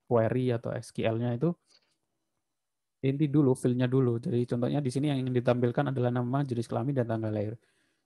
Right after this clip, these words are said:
Jadi kita bisa otomatis nulis ya, select nama, jenis kelamin, tanggal lahir.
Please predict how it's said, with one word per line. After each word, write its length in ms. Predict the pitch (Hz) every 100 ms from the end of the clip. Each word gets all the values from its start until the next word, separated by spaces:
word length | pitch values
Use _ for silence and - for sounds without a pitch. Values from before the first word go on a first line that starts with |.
| -
Jadi 140 | 117 131
kita 160 | 131
bisa 400 | 131 117 120 120 - _ _ _ _ _ _ _ _ _ _ _ _ _ _ _ -
otomatis 400 | 123 120 147 -
nulis 200 | 135 135 123
ya, 160 | 117
select 400 | 117 120 123 -
nama, 320 | 120 113 139
jenis 240 | 147 120 -
kelamin, 320 | 117 120 123
tanggal 200 | 117 104
lahir. 400 | 104 107 107 107